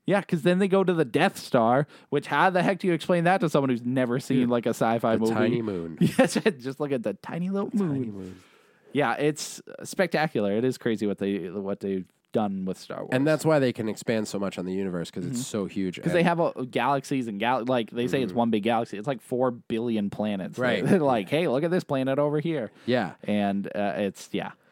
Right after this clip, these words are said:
Speaker 2: And, yeah, I mean, for Fallen Order, I've heard
Speaker 1: Mm-hmm.
Speaker 2: nonstop amazing things about. I've seen some screenshots and videos from it. It looks great.
Speaker 1: Yep,
Speaker 2: So
Speaker 1: totally worth a playthrough. I, um,
Speaker 2: How long was it?
Speaker 1: uh, about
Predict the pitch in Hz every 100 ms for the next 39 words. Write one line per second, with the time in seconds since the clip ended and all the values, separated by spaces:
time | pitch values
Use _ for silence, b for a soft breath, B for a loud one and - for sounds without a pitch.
0 | b b - 139 147 143 131 131 123 107
1 | - 139 - 139 127 120 110 107 101 110
2 | 104 87 90 - 151 147 127 131 123 110
3 | - 120 107 101 101 104 95 92 101 90
4 | 98 98 - 104 - 95 - 101 - 101
5 | 92 90 87 92 92 - 90 87 87 90
6 | - - - 73 80 85 151 - - -
7 | 143 143 139 131 120 123 123 120 104 117
8 | 110 120 117 117 113 107 101 107 156 180
9 | 127 90 90 - 190 214 202 233 226